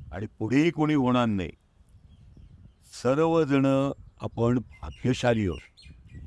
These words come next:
या मिथिलेत आपला जन्म झाला ही आपली केवढी पुण्याई."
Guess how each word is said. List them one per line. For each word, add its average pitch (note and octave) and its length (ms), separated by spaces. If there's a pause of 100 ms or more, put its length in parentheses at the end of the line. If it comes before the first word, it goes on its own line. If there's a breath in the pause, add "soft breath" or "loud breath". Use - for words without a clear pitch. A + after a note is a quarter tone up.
(200)
या F#2+ 120
मिथिलेत G#2 600
आपला G2 360
जन्म G2 440
झाला A#2+ 340
ही C3+ 180
आपली E3 220
केवढी A#2 460
पुण्याई." D3+ 640